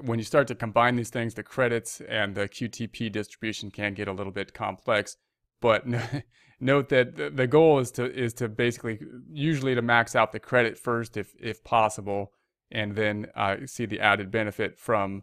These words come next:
uh, the, the tax-free scholarships. Of course,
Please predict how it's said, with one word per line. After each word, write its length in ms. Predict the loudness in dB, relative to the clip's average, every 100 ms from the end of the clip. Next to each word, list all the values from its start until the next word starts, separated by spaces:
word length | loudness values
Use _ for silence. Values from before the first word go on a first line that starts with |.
| _ _ _ _ -10
uh, 220 | -8 -8 -8
the, 180 | -8
the 160 | -6 -6
tax-free 480 | 0 2 2 -2 -6
scholarships. 680 | 0 2 2 0 -4 -6 -10
Of 180 | -14
course, 420 | -6 -4 -6 -10